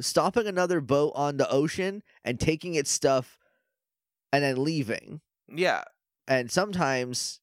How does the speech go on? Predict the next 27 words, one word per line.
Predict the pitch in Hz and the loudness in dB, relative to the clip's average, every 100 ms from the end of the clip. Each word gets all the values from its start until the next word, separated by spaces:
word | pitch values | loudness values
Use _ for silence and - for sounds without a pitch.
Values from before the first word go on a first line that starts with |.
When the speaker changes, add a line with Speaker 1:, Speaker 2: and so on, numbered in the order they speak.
| _ - | _ -2
Speaker 1:
they | 117 | -2
kill | - 208 185 | 2 2 2
everybody | 139 123 117 110 | 2 2 0 0
on | 107 101 | -2 -2
the | 95 | -2
boat | 107 90 90 - _ _ _ _ | 0 0 -2 -6 _ _ _ _
if | 110 95 | -6 -2
they | 104 | -4
fight | - 104 95 | 0 -2 2
back. | 131 110 107 _ _ _ | 0 0 -4 _ _ _
And | 104 | -2
a | |
lot | 143 170 | 0 0
of | |
times | 156 139 123 110 - _ _ _ _ - | 0 -2 -2 -6 -12 _ _ _ _ -4
the | 131 | -2
people | 135 123 123 | 0 0 0
who | 123 | 2
got | 120 104 | 0 0
robbed | 135 147 120 | 0 -2 -2
were | 120 | 0
like, | 117 101 - _ _ _ _ | 0 -2 -8 _ _ _ _
"We're | 117 131 | -2 -2
insured, | 117 - 104 98 85 | 0 -2 -2 -2 -2
take | 135 - | -4 -2
the | 127 | -6
stuff, | - 107 98 - | 0 0 0 -8